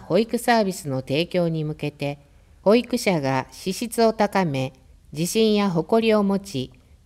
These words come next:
この職を継続していけるような取り組みが必要であると考えている。二、保育幼稚園課で把握した課題は、各園と情報を共有しながら、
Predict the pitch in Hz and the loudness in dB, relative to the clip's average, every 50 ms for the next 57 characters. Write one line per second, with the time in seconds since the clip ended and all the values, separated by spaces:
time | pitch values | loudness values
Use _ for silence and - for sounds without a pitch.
0 | _ - - 151 175 202 208 202 214 202 190 - 202 196 190 185 190 - - 214 | _ -4 -2 0 2 2 2 2 0 -2 0 0 2 2 2 2 2 2 2 4
1 | 233 220 233 226 - 226 220 - - - 226 226 220 - 220 214 220 220 220 208 | 4 2 0 0 0 -2 -4 -4 0 2 2 2 2 2 2 2 4 4 4 4
2 | 202 180 156 139 139 135 - 131 147 185 185 - 180 180 180 170 165 165 170 165 | 4 2 2 -2 -4 -4 -2 -2 -2 -2 -2 -2 -2 -2 0 0 0 -2 -2 -4
3 | - - - 233 226 226 220 208 214 214 214 196 165 151 131 120 - - 131 135 | -8 -6 -2 0 2 2 4 4 4 4 2 2 0 -2 -4 -4 -4 -4 -6 -4
4 | 156 170 170 156 139 131 - 117 113 110 110 113 110 104 - - - - - - | -2 -2 -2 -2 -4 -4 -6 -6 -6 -6 -8 -8 -10 -12 -12 -16 -20 -20 -20 -20
5 | - - - - _ _ - _ _ _ _ _ _ _ _ _ _ - 135 151 | -20 -20 -20 -20 _ _ -20 _ _ _ _ _ _ _ _ _ _ -8 -4 -2
6 | 165 170 165 160 - _ _ _ _ _ - _ _ _ _ _ _ _ _ _ | 0 0 -2 -4 -6 _ _ _ _ _ -20 _ _ _ _ _ _ _ _ _
7 | - - - - 240 240 214 - - - 147 139 143 151 180 202 202 202 - 208 | -20 -8 -2 0 2 2 2 0 -2 -4 -2 0 2 4 4 2 2 0 -2 -2
8 | 196 196 190 180 - 170 165 165 165 165 156 - - - 147 175 202 - - 208 | 0 0 -2 -2 -2 -2 0 0 0 0 -2 -2 -2 -2 0 0 0 0 -2 -4
9 | 196 - - 196 185 180 - 170 170 170 160 156 151 151 147 147 143 - - _ | -4 -4 -4 -6 -4 -2 -2 0 0 0 0 0 -2 -4 -4 -6 -8 -10 -16 _
10 | _ _ _ _ _ - - - - - - - 233 226 - 196 185 170 160 147 | _ _ _ _ _ -20 -20 -20 -20 -6 -2 0 0 0 2 0 2 2 0 0
11 | - 143 139 131 151 160 190 214 202 208 202 196 190 190 185 185 185 180 185 - | -2 -4 -4 -2 0 2 2 2 2 2 2 2 2 2 2 2 0 -2 -2 -2
12 | 156 180 208 220 226 220 220 214 220 214 202 202 196 180 151 131 127 123 123 | 0 2 2 4 2 2 0 0 -2 -2 -2 0 0 0 -2 -2 -4 -4 -6